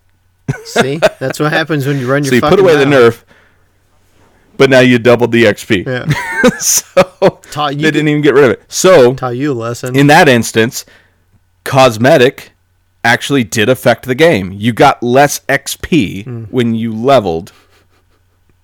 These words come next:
Speaker 1: It did affect gameplay. So the whole, "Oh, well, cosmetic is fine,"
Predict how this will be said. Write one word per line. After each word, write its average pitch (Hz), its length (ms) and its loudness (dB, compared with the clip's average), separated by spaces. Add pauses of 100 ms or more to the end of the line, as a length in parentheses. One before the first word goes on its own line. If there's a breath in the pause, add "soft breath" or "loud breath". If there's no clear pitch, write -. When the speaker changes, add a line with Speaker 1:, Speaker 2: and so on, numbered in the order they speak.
(760)
Speaker 1:
It 123 240 -4
did 117 320 0
affect - 720 -6
gameplay. 147 600 -4 (100)
So - 260 -2
the 107 140 0
whole, 131 520 2 (240 soft breath)
"Oh, 123 280 4
well, 117 180 0
cosmetic 110 640 -4
is 98 140 -10
fine," 104 500 -2